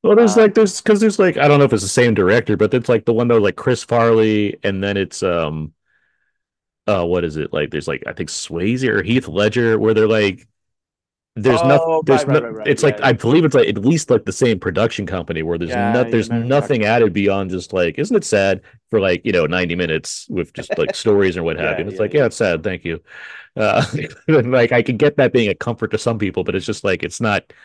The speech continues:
Speaker 1: interesting in the same way that this sounds, or, like, Still honestly was, where that was one where
Speaker 2: Yeah.
Speaker 1: I watched it and I was like,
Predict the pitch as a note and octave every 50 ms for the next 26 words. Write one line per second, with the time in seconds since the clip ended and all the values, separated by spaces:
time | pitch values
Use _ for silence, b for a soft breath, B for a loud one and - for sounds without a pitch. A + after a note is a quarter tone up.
0 | B B B B B B B B _ _ B2+ D3 D#3 C#3+ B2+ G#2+ - - F#2 F2
1 | F#2 F2+ E2 - - G#2+ F#2 F2+ F2 F2+ F2 E2+ D#2+ C#2+ - G#2+ A2 - - A2
2 | F#2 F2 F2+ F2+ F2+ F2+ E2 - E2+ E2+ F#2 F#2+ E2+ - - - - - D#3+ C#3
3 | F#2+ D#2 D#2 - - F2+ E2+ D#2 D#2 - F2 D#2 D2 C#2+ B1+ A#1 C2+ - D#2+ E2+
4 | E2 E2 G2+ A2+ A2+ G#2 G2 F2+ F2 F2 E2+ E2 E2 E2 E2 E2+ F2 E2+ - -
5 | A2+ A2 G2 F#2 F#2 F2 - F2+ E2+ F2 - -